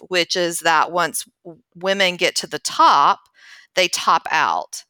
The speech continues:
maybe in, like, before the C-suite, or maybe they're in the C-suite, not in the C E O role. So really looking at how can we intentionally build pathways for,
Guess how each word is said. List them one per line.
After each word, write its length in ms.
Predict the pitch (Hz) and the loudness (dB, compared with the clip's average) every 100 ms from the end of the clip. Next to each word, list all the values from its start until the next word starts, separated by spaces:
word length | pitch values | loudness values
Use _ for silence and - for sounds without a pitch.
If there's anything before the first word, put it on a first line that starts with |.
| _ | _
maybe 360 | 180 170 170 160 | -2 -2 0 -2
in, 180 | 156 151 | -2 0
like, 300 | 151 151 - | 0 0 -2
before 520 | 156 156 - 175 170 151 | -8 -10 -8 -2 -2 -2
the 100 | 156 | -4
C-suite, 840 | - 160 - 170 160 156 151 - | -6 -6 -8 -8 -6 -6 -6 -10
or 60 | 165 | -6
maybe 260 | 156 156 156 | -4 -4 -2
they're 160 | 151 | -4
in 240 | 156 165 156 | -4 -8 -6
the 80 | |
C-suite, 560 | 151 - 165 - 165 151 | -6 -6 -8 -8 -10 -12
not 380 | 165 151 151 156 | -4 -2 -2 -4
in 60 | |
the 100 | 160 | -8
C 260 | - 156 151 151 147 | -8 -6 -10 -12 -10
E 40 | |
O 160 | 139 135 | -10 -10
role. 460 | 123 87 87 67 - _ - _ - | -10 -10 -10 -12 -16 _ -20 _ -8
So 200 | 196 180 | -6 -4
really 360 | 180 185 180 | -2 -2 -2
looking 400 | 165 165 180 170 | -2 -2 -4 -2
at 280 | 151 147 87 | 0 2 0
how 240 | - - 180 | -2 -2 -2
can 240 | 233 185 | -2 0
we 120 | 170 | 0
intentionally 560 | 156 160 165 156 165 156 | -2 -6 -6 -4 -4 -4
build 280 | 139 143 - | -4 -4 -4
pathways 680 | 147 143 - 165 170 180 | -2 -2 -2 -4 -2 -6
for, 500 | - 165 160 165 175 | -10 -6 -4 -4 -6